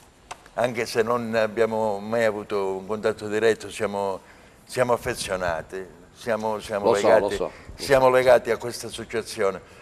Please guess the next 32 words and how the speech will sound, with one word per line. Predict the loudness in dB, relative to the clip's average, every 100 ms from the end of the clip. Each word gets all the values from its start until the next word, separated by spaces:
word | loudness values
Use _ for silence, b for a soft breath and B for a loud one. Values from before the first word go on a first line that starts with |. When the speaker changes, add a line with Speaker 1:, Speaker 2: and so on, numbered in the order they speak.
| B -4
Speaker 1:
anche | -2 -2
perché | -4 -4 -6
porta | -4 -4 -4
il | -8
nome | -4 -4 -4
di | -4
un | -4 -4
ragazzo | -2 2 2 0 -8
che | -4
io, | -2 -2 -4 -8 -4
eh, | -2
anagraficamente | 0 2 0 0 -2 -2 -2 -2 -2 -4 B B B B -6
ho | -4
conosciuto | -2 -2 -4 -4 -4
poco, | 2 2 2 -2
l'ho, | -4 -4 -6
l'ho | -4 -4
conosciuto | -2 -6 -6 -8 -4
da | -4
bambino | -4 -6 -6 -6 -6
perché | -10 -12 -10
io | -4 -4
avevo | -4 -8
il |
negozio | -8 -4 -4 -6 -10
in | -8
via | -6 -6
Molinella, | -6 -6 0 0 0 -4
Speaker 2:
Sì, | -2
esatto. | -4 -4 -6
Speaker 1:
quindi | -6 -2
lo, | -2